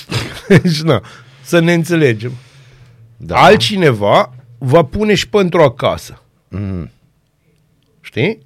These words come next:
Speaker 2: Mhm.
Speaker 1: Și într-un final, noi am căzut de acord la o chestie. Bă, cât mănâncă fiecare, cât...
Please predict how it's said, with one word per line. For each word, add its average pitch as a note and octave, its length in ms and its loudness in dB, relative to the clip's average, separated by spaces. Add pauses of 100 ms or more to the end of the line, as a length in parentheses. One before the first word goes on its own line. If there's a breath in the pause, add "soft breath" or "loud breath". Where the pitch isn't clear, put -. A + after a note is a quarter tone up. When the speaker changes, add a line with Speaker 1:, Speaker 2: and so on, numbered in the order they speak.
Speaker 2:
Mhm. E2 300 -12 (160 soft breath)
Speaker 1:
Și - 200 -4
într-un A3+ 300 -2
final, B2+ 580 -2 (320)
noi C#3 160 -2
am D3+ 100 0
căzut E3+ 340 -2
de C4+ 60 4
acord D#3 440 0
la A#2+ 80 0
o A#2+ 140 2
chestie. A2 640 -6
Bă, C3 160 0
cât C#3 200 -6
mănâncă C3 420 -4
fiecare, A#2 640 -2
cât... G2 360 -14